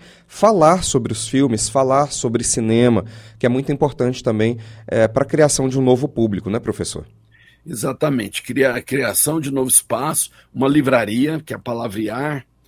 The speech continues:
Speaker 2: um café, que é o Luiz, o Luiz Café, assim, e aquilo que eu falei, né, você exibe sessenta, setenta filmes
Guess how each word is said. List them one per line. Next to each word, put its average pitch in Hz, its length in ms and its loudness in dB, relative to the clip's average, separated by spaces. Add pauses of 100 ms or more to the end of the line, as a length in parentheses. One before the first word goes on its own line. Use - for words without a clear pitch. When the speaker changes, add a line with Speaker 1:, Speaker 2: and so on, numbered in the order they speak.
(300)
Speaker 2:
um 131 140 -2
café, 143 760 0
que 151 140 -6
é - 20 0
o - 20 -2
Luiz, 123 380 0 (100)
o 113 120 -6
Luiz 120 280 -2
Café, 131 680 -4 (680)
assim, 101 880 -6 (400)
e 117 160 -2
aquilo 165 340 -4
que - 160 -8
eu 196 140 4
falei, 147 500 -2
né, 113 160 -4
você - 160 -2
exibe 139 380 0
sessenta, - 840 -2 (540)
setenta 180 680 0
filmes 151 840 -2